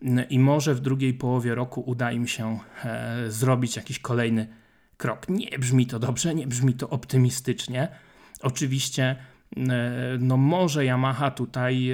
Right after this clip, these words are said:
jednak zmienić delikatnie ten nowy pakiet aero, e, i homologować go w czwartek przed pierwszą rundą.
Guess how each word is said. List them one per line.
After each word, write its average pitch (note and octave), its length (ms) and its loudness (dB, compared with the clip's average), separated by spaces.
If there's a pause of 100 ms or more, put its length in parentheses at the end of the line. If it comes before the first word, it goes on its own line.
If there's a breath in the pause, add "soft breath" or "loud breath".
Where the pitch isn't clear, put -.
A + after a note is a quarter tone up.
(140)
jednak C3 560 -2
zmienić D#3 520 6
delikatnie C3+ 580 2
ten B2+ 220 2
nowy C3 220 2
pakiet B2+ 400 -4
aero, B2+ 360 2 (640 loud breath)
e, B2+ 320 -4
i C3+ 380 2
homologować C3+ 800 4
go A#2+ 140 -2
w - 60 -10
czwartek A#2 400 -4
przed - 240 -14
pierwszą B2 400 -2
rundą. B2+ 460 0